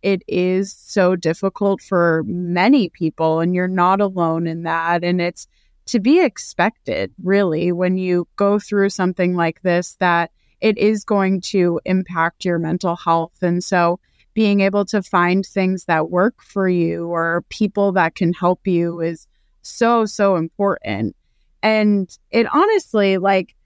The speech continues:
Brittany, as someone who I've had a conversation with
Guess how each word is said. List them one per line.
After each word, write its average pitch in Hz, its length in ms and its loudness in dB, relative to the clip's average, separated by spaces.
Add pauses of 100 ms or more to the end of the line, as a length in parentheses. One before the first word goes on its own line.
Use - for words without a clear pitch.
(260)
Brittany, 214 580 0 (400)
as 214 280 0
someone 254 340 2
who 226 120 0
I've 190 160 0
had 208 200 0
a 208 60 0
conversation 196 640 -2
with 180 200 -6